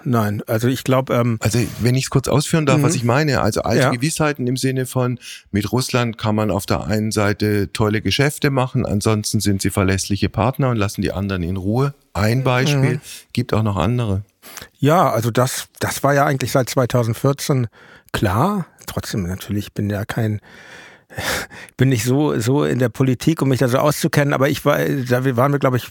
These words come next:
Speaker 1: war fast jeder überrascht, ob jetzt Politiker oder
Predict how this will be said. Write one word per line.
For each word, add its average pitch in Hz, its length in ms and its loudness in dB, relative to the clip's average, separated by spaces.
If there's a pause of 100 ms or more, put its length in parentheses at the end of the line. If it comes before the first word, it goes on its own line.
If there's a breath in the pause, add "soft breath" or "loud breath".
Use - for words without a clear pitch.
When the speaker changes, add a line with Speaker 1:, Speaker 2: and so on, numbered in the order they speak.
Speaker 1:
war 123 140 0
fast - 300 -2
jeder 147 260 4
überrascht, 110 560 0
ob - 100 -6
jetzt 117 220 -2
Politiker 123 600 0
oder 113 280 0